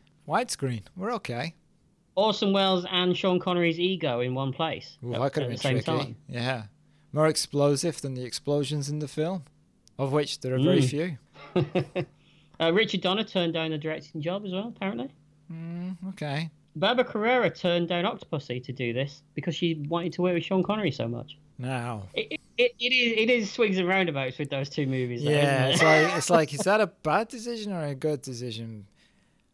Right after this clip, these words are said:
Speaker 1: Because I have
Speaker 2: Yeah, they
Speaker 1: opinion, I have opinion about her in this film.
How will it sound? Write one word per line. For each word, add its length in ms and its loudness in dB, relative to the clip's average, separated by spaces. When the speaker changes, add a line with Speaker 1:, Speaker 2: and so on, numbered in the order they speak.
Speaker 1:
Because 240 2
I 100 8
have 220 4
Speaker 2:
Yeah, 80 4
they 60 8
Speaker 1:
opinion, 260 2
I 160 4
have 140 2
opinion 460 0
about 340 -4
her 140 0
in 120 -6
this 180 -6
film. 400 -10